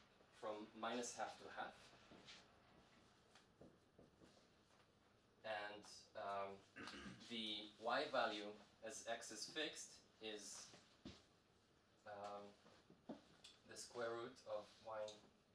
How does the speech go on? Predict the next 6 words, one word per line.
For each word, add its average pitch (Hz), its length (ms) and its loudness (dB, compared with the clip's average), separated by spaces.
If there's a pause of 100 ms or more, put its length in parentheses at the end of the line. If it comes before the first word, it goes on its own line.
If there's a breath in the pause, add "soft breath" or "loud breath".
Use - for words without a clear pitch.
one 113 240 0
minus 107 540 0 (500)
x 120 220 -2
squared 170 340 4 (1300)
to 120 60 -6 (200)
infinity. 101 640 -4